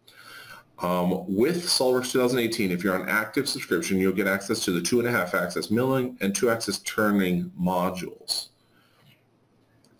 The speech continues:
What this allows you to do is to build the full tooling paths for your cam machine or your C N C machines inside of SOLIDWORKS, be able to simulate those tool paths and build your, uh, C N C process through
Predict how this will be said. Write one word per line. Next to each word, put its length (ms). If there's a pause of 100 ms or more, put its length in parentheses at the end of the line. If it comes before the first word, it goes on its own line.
(240)
What 180
this 160
allows 300
you 80
to 120
do 380
is 220
to 80
build 400
the 240
full 320
tooling 500
paths 540 (240)
for 420
your 340
cam 320
machine 300
or 60
your 140
C 180
N 60
C 120
machines 540 (420)
inside 300
of 80
SOLIDWORKS, 720
be 80
able 160
to 100
simulate 460
those 180
tool 320
paths 400 (240)
and 260
build 520
your, 540 (260)
uh, 340
C 300
N 80
C 100
process 640 (480)
through 520